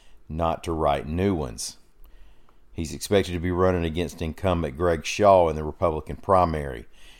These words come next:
Shaw won elections to the Supreme Court in two thousand eight and two thousand fourteen. Before that, he served on the Court of Criminal Appeals from two thousand one to two thousand nine.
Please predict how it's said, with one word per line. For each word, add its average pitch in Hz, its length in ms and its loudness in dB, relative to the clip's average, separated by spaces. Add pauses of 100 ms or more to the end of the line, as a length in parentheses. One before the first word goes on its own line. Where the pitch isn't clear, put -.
Shaw 113 340 8
won 107 260 6
elections 98 560 2
to 90 100 -6
the 76 100 -10
Supreme 82 360 -6
Court 85 280 -2
in 76 120 -6
two 107 220 -6
thousand 95 520 2
eight 80 300 -6
and 73 160 -10
two 80 180 -10
thousand 76 460 -4
fourteen. 87 840 -4 (760)
Before 87 360 0
that, 78 320 4
he 85 80 -6
served 85 420 0
on 78 120 -2
the 73 60 -6
Court 92 380 -2
of - 140 -10
Criminal 80 440 -4
Appeals 90 600 0
from - 180 -10
two 76 200 -10
thousand 69 460 -4
one 67 180 -8
to 65 80 -12
two 67 160 -14
thousand 62 420 -10
nine. 73 380 -6